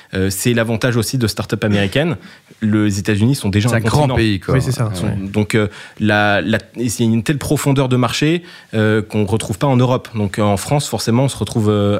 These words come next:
Speaker 1: assez vite, euh, limité. Euh, mais il faut, euh, voilà, euh, réinv-,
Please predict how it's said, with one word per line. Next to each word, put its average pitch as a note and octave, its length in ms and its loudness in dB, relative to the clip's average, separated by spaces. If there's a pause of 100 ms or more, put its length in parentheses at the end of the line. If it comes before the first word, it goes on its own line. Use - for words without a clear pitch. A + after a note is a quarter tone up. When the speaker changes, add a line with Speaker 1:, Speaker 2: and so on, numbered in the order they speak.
Speaker 1:
assez A2 260 0
vite, A#2 280 0
euh, G#2 120 2
limité. G2+ 500 2 (360)
Euh, F#2+ 760 2
mais F#2+ 560 2
il F#2+ 100 0
faut, A2+ 320 2
euh, F#2+ 60 2
voilà, G2 320 2
euh, F#2 180 0
réinv-, G2 320 0